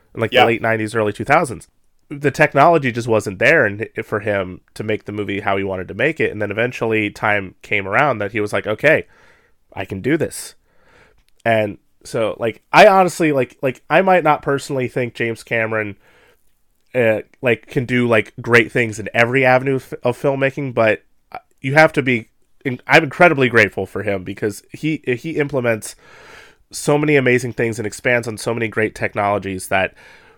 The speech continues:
Speaker 1: we implement into our own, and, and they, that they implement into, you know, other movies and, you know, expand on that. And it just makes me, knowing that makes me more excited to see, like, what he was waiting for, for Avatar two,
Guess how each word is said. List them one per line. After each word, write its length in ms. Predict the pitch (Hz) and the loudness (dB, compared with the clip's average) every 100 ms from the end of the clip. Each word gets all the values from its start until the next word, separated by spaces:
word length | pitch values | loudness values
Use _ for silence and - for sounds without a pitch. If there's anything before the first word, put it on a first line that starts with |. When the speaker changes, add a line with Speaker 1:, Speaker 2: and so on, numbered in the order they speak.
| - | -2
Speaker 1:
we 140 | 123 | 0
implement 540 | 139 139 135 131 117 117 | 4 4 2 2 2 2
into 260 | 117 - | -2 0
our 200 | 107 104 | 2 2
own, 400 | 110 107 104 101 _ _ _ | 0 -2 -6 -12 _ _ _
and, 160 | 123 117 | -2 0
and 220 | 120 120 | -2 0
they, 100 | 127 127 | -2 0
that 260 | 123 - | -2 0
they 100 | 127 | 0
implement 540 | 123 135 139 123 113 110 | 2 2 0 0 0 0
into, 460 | 110 - 107 104 - | -4 -2 0 0 -2
you 80 | |
know, 120 | 110 104 | -4 -2
other 260 | 113 107 | 0 -2
movies 520 | 110 127 117 107 98 | -2 -2 0 -2 -4
and, 280 | 101 95 90 | -8 -10 -12
you 100 | 107 | -8
know, 120 | 95 90 | -8 -8
expand 400 | - 110 104 95 | -6 -4 -4 -4
on 140 | 95 | -2
that. 280 | 113 120 - | 2 2 2
And 200 | 98 95 - - - _ _ _ _ - | -4 -10 -14 -20 -20 _ _ _ _ 0
it 80 | 147 | 2
just 180 | 220 | 4
makes 200 | 202 214 | 4 4
me, 200 | 175 143 131 | 2 0 4
knowing 300 | 143 190 160 | 4 4 4
that 180 | 135 | 4
makes 220 | 123 127 143 | 2 -2 -2
me 80 | |
more 180 | 123 117 | 0 0
excited 420 | 113 - 113 107 104 | 0 2 2 2 -2
to 60 | |
see, 300 | - 117 107 | -4 -4 -2
like, 220 | 101 - | -4 -6
what 240 | 110 123 123 | 2 4 4
he 100 | 123 | 0
was 200 | 110 101 | -2 -2
waiting 320 | 104 110 107 | 0 0 -2
for, 420 | - 107 98 87 | -4 -4 -2 -4
for 180 | - 87 | -8 -6
Avatar 460 | 101 98 - 90 80 | -4 -6 -6 -6 -6
two, 460 | - 123 73 - | -4 -4 -4 -10